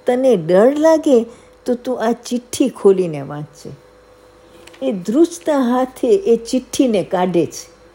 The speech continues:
અને વાંચે છે. તો એમાં લખેલું હોય છે કે, "બેટા, તું વ્યાધિ નહીં કર, અમે તારી બાજુના જ કમ્પાર્ટમેન્ટમાં બેઠા છીએ." આ આપણી જિંદગીનું એક લેસન છે.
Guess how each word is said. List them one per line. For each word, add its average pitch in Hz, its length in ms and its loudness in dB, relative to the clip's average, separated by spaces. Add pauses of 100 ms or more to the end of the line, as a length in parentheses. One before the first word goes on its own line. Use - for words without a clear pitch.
(840)
અને 233 240 2
વાંચે 185 480 0
છે. - 340 -16 (340)
તો 233 180 -6
એમાં 277 340 0
લખેલું 247 680 0
હોય 208 140 4
છે 196 240 0
કે, 196 200 -2
"બેટા, 233 520 -2 (500)
તું 262 160 -2
વ્યાધિ 269 440 2
નહીં 294 260 2
કર, 170 280 2
અમે 240 240 -2
તારી 233 380 -2
બાજુના 247 640 -2
જ 226 80 -2 (100)
કમ્પાર્ટમેન્ટમાં 202 840 -6
બેઠા 156 340 -6
છીએ." - 260 -18 (1300)
આ 294 340 -4
આપણી 233 340 -2
જિંદગીનું 233 920 0
એક 185 220 -4
લેસન 165 440 -4
છે. - 300 -18